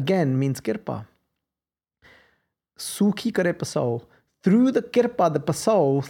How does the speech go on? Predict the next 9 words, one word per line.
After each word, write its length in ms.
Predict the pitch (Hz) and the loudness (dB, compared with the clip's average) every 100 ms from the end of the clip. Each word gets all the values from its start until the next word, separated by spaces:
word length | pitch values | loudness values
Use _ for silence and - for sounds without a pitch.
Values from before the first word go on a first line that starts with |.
| - | -2
through 180 | 180 220 | 2 4
the 160 | 220 139 175 | 2 2 4
grace 320 | 208 185 - - 151 | 4 2 -2 -2 0
of 180 | 135 131 139 | 0 2 4
love, 300 | 202 180 233 - - _ _ _ _ _ _ _ _ _ _ _ _ _ _ _ _ _ _ _ | 4 2 -2 -14 -20 _ _ _ _ _ _ _ _ _ _ _ _ _ _ _ _ _ _ _
then 360 | 123 156 156 - | 0 2 2 0
we 140 | 143 | 0
get 160 | 139 - | 0 -2
sukhi, 480 | - 143 139 - | -4 -4 -4 -6